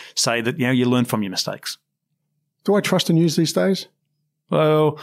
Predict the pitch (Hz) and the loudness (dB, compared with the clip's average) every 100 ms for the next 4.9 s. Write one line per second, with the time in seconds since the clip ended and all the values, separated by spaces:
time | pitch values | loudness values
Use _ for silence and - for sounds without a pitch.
0 | - - - - - 185 - 165 156 143 | -14 -16 -18 -8 -2 0 0 2 2 2
1 | - 139 135 139 151 127 - 135 - - | 0 0 0 0 2 2 0 -4 -4 -2
2 | 135 120 120 139 127 123 120 147 160 160 | -2 0 0 0 0 -2 -2 0 0 0
3 | 107 95 - _ - 120 123 127 127 123 | -4 -8 -12 _ -12 -6 -2 0 0 2
4 | 120 127 127 127 - 120 120 127 113 | 0 0 0 0 0 0 0 0 -2